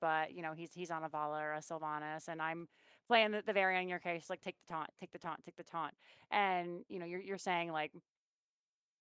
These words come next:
<sighs> "My, my, my heart is just telling me no, there's X, Y, and Z happening right now," I don't feel safe stepping out, and they're like, "Take it, take it, take it, take it, take it," until finally you're like, "Okay, fine,"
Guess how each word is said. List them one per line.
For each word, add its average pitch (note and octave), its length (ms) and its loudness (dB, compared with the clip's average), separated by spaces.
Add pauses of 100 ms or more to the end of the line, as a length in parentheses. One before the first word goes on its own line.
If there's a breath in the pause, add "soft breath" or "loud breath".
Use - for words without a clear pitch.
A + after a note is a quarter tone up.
(140)
<sighs> - 320 -12
"My, A3 280 -2
my, G#3+ 160 2
my G3 140 2
heart G#3 300 6
is G#3 100 -2
just G3+ 160 -8
telling G3 360 -2
me E3 140 -6
no, F#3+ 680 8 (380 loud breath)
there's F3+ 500 6
X, G#3 260 6
Y, G3+ 180 8
and F3+ 180 0
Z F#3+ 240 -6
happening F#3+ 640 2
right F#3 420 4
now," F#3+ 600 6 (600 soft breath)
I G#3+ 160 10
don't G#3 220 4
feel G3+ 180 4
safe F#3 360 2
stepping F#3+ 380 2
out, F3+ 300 6
and F#3+ 100 -4
they're F3+ 60 2
like, D#3+ 160 0
"Take E3 200 -4
it, - 80 -10 (100)
take F3 220 -2
it, E3+ 180 -2
take F#3 220 -2
it, - 160 -8
take F3 240 -6
it, - 120 -12
take F3+ 260 -4
it," D#3+ 40 -8
until F3+ 260 -2
finally G#3 560 8
you're F3 120 0
like, F3 120 0
"Okay, A#3 200 6
fine," F#3 400 8